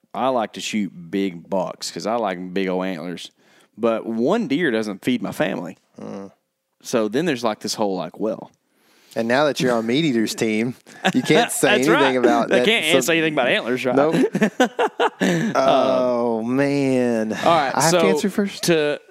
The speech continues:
Speaker 1: to manipulate his question a little bit, we're gonna do,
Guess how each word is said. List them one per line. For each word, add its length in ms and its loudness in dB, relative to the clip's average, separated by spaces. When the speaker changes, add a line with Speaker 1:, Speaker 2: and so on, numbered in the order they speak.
Speaker 1:
to 140 2
manipulate 600 0
his 140 -2
question 380 -2
a 20 -2
little 120 -2
bit, 240 -2
we're 140 -6
gonna 140 0
do, 340 0